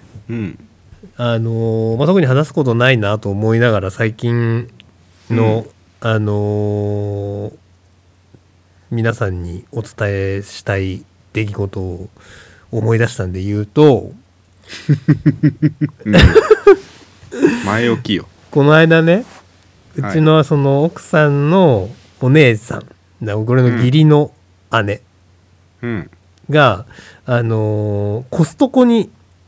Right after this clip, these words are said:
Speaker 2: 行くっつって。
Speaker 1: はいはいはい。
Speaker 2: で、コストコ行くから、あの、
Speaker 1: うん。
Speaker 2: なんか欲しいものあったら、あの、
Speaker 1: うん。
Speaker 2: 代わりに買ってくるよっつって言ってくれて。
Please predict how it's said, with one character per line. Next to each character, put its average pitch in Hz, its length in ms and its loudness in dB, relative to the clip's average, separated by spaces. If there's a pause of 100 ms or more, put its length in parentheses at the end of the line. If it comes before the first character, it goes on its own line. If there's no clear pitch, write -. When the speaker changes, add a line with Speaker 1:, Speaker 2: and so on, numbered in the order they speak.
(120)
Speaker 2:
行 165 120 0
く 180 180 2
っ - 20 0
つ - 200 -14
っ - 20 -20
て。 - 240 -16 (800)
Speaker 1:
は 123 160 2
い 90 40 -2
は 90 220 -6
い - 180 -12
は 76 100 -6
い。 - 280 -14
Speaker 2:
で、 131 60 -6
コ - 140 -6
ス - 100 -8
ト 247 120 -2
コ 233 140 2
行 220 100 0
く - 120 -12
か 127 120 0
ら、 110 340 2 (420)
あ 131 120 -4
の、 123 100 -2
Speaker 1:
う - 20 -2
ん。 151 40 0
Speaker 2:
な 175 100 2
ん 170 40 -2
か - 100 -4
欲 151 180 0
し - 160 -2
い - 20 4
も 147 160 4
の 107 140 0
あ 110 40 -2
っ 107 60 -8
た - 180 -12
ら、 104 340 -2 (600)
あ 120 140 -2
の、 113 100 0
Speaker 1:
う - 20 -2
ん。 - 20 -6
Speaker 2:
代 92 80 -6
わ 147 120 4
り 156 60 2
に 151 80 0
買 - 100 -14
っ - 40 -8
て - 160 -6
く 185 120 0
る 147 80 0
よ 98 180 -4
っ 123 100 -6
つ - 80 -20
っ - 40 -20
て - 260 -12
言 101 100 -12
っ - 20 -20
て 110 100 -16
く 104 100 -8
れ 92 80 -8
て。 - 200 -14